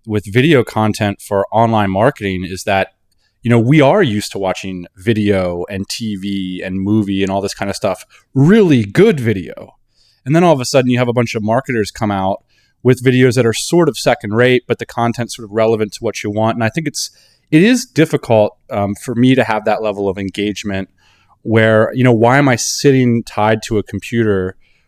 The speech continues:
watching this person, a talking head, or a very simple, like, a split screen, like Mixergy? I mean, I bet if you called up Andrew Warner and said, "How many people are watching those videos?" It's, it's, it's next to nothing compared to his,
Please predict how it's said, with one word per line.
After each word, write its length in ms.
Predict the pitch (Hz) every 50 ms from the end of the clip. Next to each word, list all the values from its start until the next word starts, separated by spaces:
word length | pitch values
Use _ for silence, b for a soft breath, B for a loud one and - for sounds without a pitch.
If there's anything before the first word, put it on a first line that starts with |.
| _ _ _
watching 600 | 110 107 110 120 131 - - - 131 123 117 110
this 160 | 107 107 -
person, 580 | - - 110 117 113 - - 110 98 95 95 95
a 60 | 92
talking 400 | - - 117 107 104 - - 110
head, 460 | 104 98 - 101 101 101 101 98 95 98
or 220 | 98 98 98 95
a 60 | 95
very 220 | 87 110 107 107 104
simple, 360 | - - 107 98 _ 113 101
like, 180 | 101 95 -
a 40 | -
split 240 | - - _ 127 117
screen, 280 | - - - 113 104 101
like 140 | 95 92
Mixergy? 560 | - 98 113 - - - 110 98 95 95 92 90
I 280 | _ - - - _ _
mean, 120 | - 143 151
I 40 | 165
bet 140 | 165 190
if 120 | 175 - -
you 140 | 151 139 123
called 220 | - - 131 123
up 120 | 120 - -
Andrew 260 | 123 117 113 113 113
Warner 240 | 101 104 113 117 113
and 80 | 104
said, 120 | - - 101
"How 80 | 107
many 120 | 123 123 113
people 240 | - 123 _ 113 104
are 40 |
watching 400 | 95 92 87 92 98 - - 104
those 220 | 92 90 87 80 82
videos?" 400 | 85 101 110 113 95 90 87 -
It's, 220 | 92 - - - b b b b b b b b
it's, 380 | - 110 - 101 104 - - -
it's 180 | 123 - -
next 400 | 117 113 113 131 139 - - -
to 80 | - 123
nothing 360 | 107 113 143 170 - 135 113
compared 300 | 110 104 - 110 107 101
to 120 | - 104 98
his, 240 | 95 90 - _